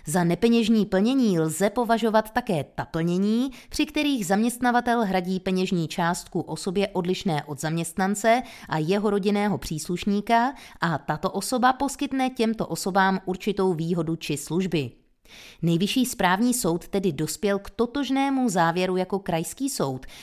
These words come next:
že pokud daňový subjekt splnil zákonné podmínky ustanovené v paragrafu šest odstavci devět písmeni D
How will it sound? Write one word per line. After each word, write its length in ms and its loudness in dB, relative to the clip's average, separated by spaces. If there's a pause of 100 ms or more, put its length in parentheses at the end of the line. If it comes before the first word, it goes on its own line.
(100)
že 220 0
pokud 420 -2
daňový 440 0
subjekt 480 -2
splnil 480 0
zákonné 520 0
podmínky 560 -2
ustanovené 640 -2
v 80 -8
paragrafu 560 -2
šest 440 -4
odstavci 640 -6
devět 560 -2
písmeni 580 -2
D 340 0